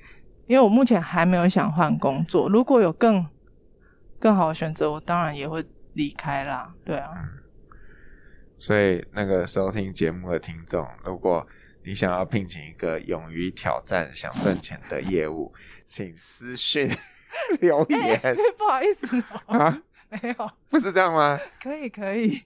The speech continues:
Speaker 2: 对啊。那你会给那些就是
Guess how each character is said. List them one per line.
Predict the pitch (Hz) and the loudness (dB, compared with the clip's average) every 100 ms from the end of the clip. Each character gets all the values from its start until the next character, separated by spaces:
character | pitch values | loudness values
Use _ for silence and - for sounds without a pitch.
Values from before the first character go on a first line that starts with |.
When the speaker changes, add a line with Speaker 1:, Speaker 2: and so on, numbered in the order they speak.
| _ | _
Speaker 2:
对 | 185 170 | -2 0
啊。 | 160 151 147 147 170 _ _ _ _ _ _ _ _ _ _ | 0 0 -2 -4 -10 _ _ _ _ _ _ _ _ _ _
那 | 190 180 147 | 2 2 2
你 | 113 117 110 | -2 -4 -4
会 | 123 170 151 | 0 2 2
给 | - 95 90 | 2 -2 0
那 | 120 117 | -2 -4
些 | - 110 104 104 107 | -4 -4 -2 -4 -8
就 | - 107 | -6 -6
是 | - 104 92 87 | -4 -2 -2 -2